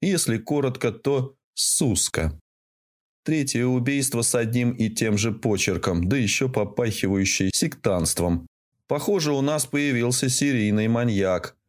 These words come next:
и это совсем не к месту. После первого случая я искренне надеялся, разберусь с убийцей, найду его, поймаю, посажу, а потом отправлюсь на пенсию.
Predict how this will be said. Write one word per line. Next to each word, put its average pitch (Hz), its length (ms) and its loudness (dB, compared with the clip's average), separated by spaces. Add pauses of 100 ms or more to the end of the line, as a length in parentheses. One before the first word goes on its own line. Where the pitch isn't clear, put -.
(280)
и 104 80 0
это 107 280 -2
совсем 131 640 0
не 87 100 2
к - 80 -4
месту. 90 540 0 (1300)
После 95 280 0
первого 104 440 0
случая 139 500 0
я 123 200 0
искренне 127 580 0
надеялся, 135 1000 0
разберусь 131 580 0
с - 80 -2
убийцей, 131 520 0
найду 107 480 0
его, 143 260 0
поймаю, 143 720 0 (160)
посажу, 95 760 0 (360)
а 175 180 0
потом 143 400 0
отправлюсь 104 640 0
на 101 180 0
пенсию. 85 720 0